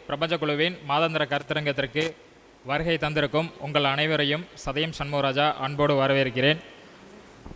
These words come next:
ஆ, எனக்கு இதுவரை ஜோதிடம் கற்றுக் கொடுத்த எனது குருநாதர்களுக்கும் எனது தாய் தந்தையருக்கும் இந்நேரத்தில் பாதம் தொட்டு வணங்கி,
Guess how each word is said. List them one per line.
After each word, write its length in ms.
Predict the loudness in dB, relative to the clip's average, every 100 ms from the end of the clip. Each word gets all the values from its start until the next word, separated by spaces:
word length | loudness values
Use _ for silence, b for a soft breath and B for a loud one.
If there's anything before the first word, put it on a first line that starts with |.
| 2
ஆ, 400 | 4 4 2 0 -4 -12 -8
எனக்கு 380 | 0 2 4 4
இதுவரை 500 | 4 6 6 4 2 -6 -18 -12 0
ஜோதிடம் 420 | 4 4 4 4
கற்றுக் 260 | 2 2
கொடுத்த 520 | 2 4 8 8 8 4 -14 -6
எனது 440 | 0 2 4 4 2
குருநாதர்களுக்கும் 840 | 4 6 8 8 6 4 6 4 2 -10 -20 -4
எனது 260 | 0 2 6
தாய் 240 | 8 8
தந்தையருக்கும் 640 | 6 6 6 6 4 2 -2 -4
இந்நேரத்தில் 480 | 2 4 4 2
பாதம் 320 | 6 6 6 4
தொட்டு 200 | 2 2
வணங்கி, 440 | 2 2 2 0